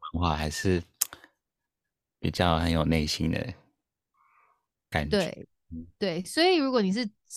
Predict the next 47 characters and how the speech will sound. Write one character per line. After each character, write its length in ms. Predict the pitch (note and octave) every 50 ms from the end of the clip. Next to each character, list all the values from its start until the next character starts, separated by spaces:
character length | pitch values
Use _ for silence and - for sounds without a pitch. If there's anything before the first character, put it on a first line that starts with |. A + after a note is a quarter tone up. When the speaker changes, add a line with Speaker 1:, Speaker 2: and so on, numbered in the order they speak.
| - -
Speaker 2:
你 180 | F3+ G3 F#3
是 140 | F3+ A3 B3
走 200 | G#3 - E3 D#3
轻 220 | D#3+ - - G#3 G3
快 200 | G3 A3 G3 F3+
路 140 | F#3 F#3 F3+
线， 180 | - F3+ E3
那 140 | F#3+ G#3+ G3
你 120 | E3+ D#3+
可 120 | - - D3
能 120 | B2+ B2 D#3+
在 380 | - F3+ E3+ D#3+ C#3+ D3 B2
三 320 | D3 - - F#3+ F#3+ G3 G#3
十， 440 | G3+ - - E3 D3+ D3+ D3 -
三 280 | D#3 - - A3+ A3+ B3
十， 400 | A#3+ - - G3 F3+ F3 F3+ F#3 - _ _ _ _ -
三 240 | - B3 B3 B3+ B3
十 180 | A#3+ - A3
秒 280 | G#3 G3+ F#3+ D#3 C3+ C#3+
内 220 | F3 G#3 G3+ E3+ F3
会 80 | G3 F#3+
不 100 | E3 F3+
会 180 | E3+ D#3 D#3+
有 120 | D#3 B2+ B2+
一 80 | C#3+
个 200 | D3+ - E3+ D#3
让 180 | D#3+ E3+ E3+ E3
大 100 | E3 F3
家 140 | E3 D#3+ E3
觉 140 | E3 - E3
得 60 | E3
说 120 | E3 G#3+ -
，“哦， 80 | - E4+ A4+ D#5 - _ _ _ _ _ _ -
不 120 | - C#4
一 80 | B3 A3
样 240 | A#3 A#3+ G#3+ F#3 F3+
哦”， 120 | E3+ D#3+ E3
或 160 | G#3 A3+ G#3+
者 60 | F3+
是， 100 | E3 F3+
诶， 160 | - - B3 C4
很 180 | A#3 G#3 F#3 E3+
洗 240 | D#3+ - - - E3+ E3+
脑， 360 | F#3 F3+ D3 G2+ E2 - - _ _ _ _ _ _ _ _ _ -
呃， 340 | - D#3 C#3+ C#3 - - -
Speaker 1:
嗯。 80 | F#2 F2
Speaker 2:
的， 240 | E2+ E3+ D#3 C#3+